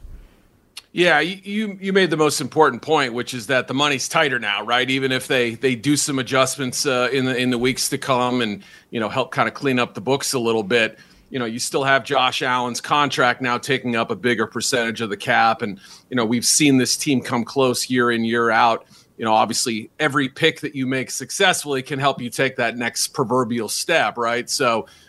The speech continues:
um, it's obviously as much about the second and third year players developing as you hope and, and keeping those guys on track to,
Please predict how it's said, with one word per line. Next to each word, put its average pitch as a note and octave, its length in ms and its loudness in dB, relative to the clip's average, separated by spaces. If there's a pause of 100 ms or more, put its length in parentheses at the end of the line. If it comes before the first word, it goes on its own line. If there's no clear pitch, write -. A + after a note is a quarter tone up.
(100)
um, B2 420 6
it's - 380 -2
obviously C3 480 0
as A2+ 100 -6
much C3+ 240 0
about B2 340 2
the A#2+ 300 -2 (260)
second D#3 360 -2
and B2+ 120 -4
third D3+ 220 2
year C3+ 140 2
players C#3 440 2
developing C#3 600 2
as B2+ 240 0
you B2 100 -2
hope D3+ 380 2
and, A#2+ 180 2
and A2+ 240 -4
keeping C3 320 -2
those B2+ 240 0
guys B2+ 300 2
on A#2+ 180 0
track B2+ 360 0
to, A#2+ 200 -2